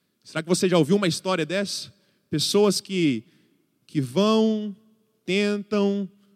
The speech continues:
de todo jeito, e quando não vem mais uma alternativa,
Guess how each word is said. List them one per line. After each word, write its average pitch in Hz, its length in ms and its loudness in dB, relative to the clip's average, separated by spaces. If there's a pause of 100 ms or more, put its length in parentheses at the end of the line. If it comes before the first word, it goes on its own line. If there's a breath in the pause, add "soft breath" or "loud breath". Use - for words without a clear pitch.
de 143 100 -14
todo 175 300 0
jeito, 190 520 -2
e - 20 -16
quando 208 280 -6
não 202 200 0
vem 180 180 -2
mais 190 160 -2
uma 180 120 -6
alternativa, 196 760 -8